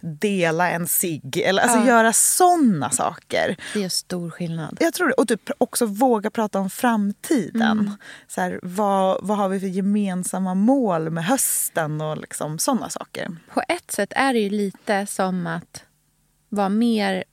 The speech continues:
Speaker 2: med sin man som man är med sin bästa tjejkompis.
Speaker 1: Mm.
Speaker 2: Faktiskt. Alltså, båda de här två sakerna är ju det, liksom.
Speaker 1: Mm.
Speaker 2: Att vara så här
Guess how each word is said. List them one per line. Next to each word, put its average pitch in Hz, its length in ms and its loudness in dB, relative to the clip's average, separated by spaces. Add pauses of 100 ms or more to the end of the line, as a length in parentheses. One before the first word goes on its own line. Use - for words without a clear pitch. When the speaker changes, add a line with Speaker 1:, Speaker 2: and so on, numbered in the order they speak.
(680)
Speaker 2:
med 196 420 0
sin 185 420 -4
man 185 420 -2
som 175 180 -4
man 170 140 -2
är 165 120 -4
med 165 160 -4
sin 175 180 -6
bästa 165 300 -10
tjejkompis. - 720 -10 (260)
Speaker 1:
Mm. 196 240 -4 (1400)
Speaker 2:
Faktiskt. - 540 -10 (520)
Alltså, 214 140 -2
båda 214 340 0
de 185 160 0
här 151 80 -6
två - 140 -18
sakerna - 400 -6
är - 100 -6
ju - 80 -6
det, - 160 -6
liksom. - 360 -8
Speaker 1:
Mm. 202 380 0
Speaker 2:
Att 220 140 -4
vara 180 300 0
så 160 100 -4
här 170 160 -4